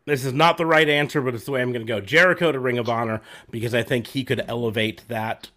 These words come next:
uh, entire company, uh, to the point that they would be competitive again, 'cause that's what he fucking does, and that puts Macho Man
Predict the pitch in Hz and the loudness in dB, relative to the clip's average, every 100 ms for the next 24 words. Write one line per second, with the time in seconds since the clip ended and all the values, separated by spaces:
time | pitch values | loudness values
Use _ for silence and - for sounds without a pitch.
0 | _ 123 107 98 107 110 117 113 98 - | _ -8 -8 -8 -10 -10 -6 -8 -8 -8
1 | 113 107 120 127 139 _ _ _ _ _ | -8 -6 -6 -6 -6 _ _ _ _ _
2 | _ _ - 107 95 95 90 - 110 104 | _ _ -10 -6 -4 -6 -8 -6 -6 -6
3 | - 104 101 - 107 98 92 101 95 92 | -6 -6 -6 -8 -8 -8 -8 -8 -10 -12
4 | 101 95 90 90 92 87 - _ _ - | -12 -10 -10 -12 -16 -18 -20 _ _ -12
5 | 101 117 113 120 123 127 135 135 147 - | -8 -6 -6 -2 -2 -2 -2 -2 -4 -8
6 | _ _ _ _ _ 104 92 80 104 95 | _ _ _ _ _ -10 -10 -10 -8 -10
7 | - - _ 107 95 87 _ - 92 92 | -10 -20 _ -14 -14 -14 _ -16 -14 -14
8 | 87 95 123 113 120 107 101 98 107 - | -10 -6 -6 -6 -6 -4 -4 -4 -8 -6
9 | 117 104 110 110 113 101 98 92 | -8 -6 -6 -6 -6 -8 -8 -8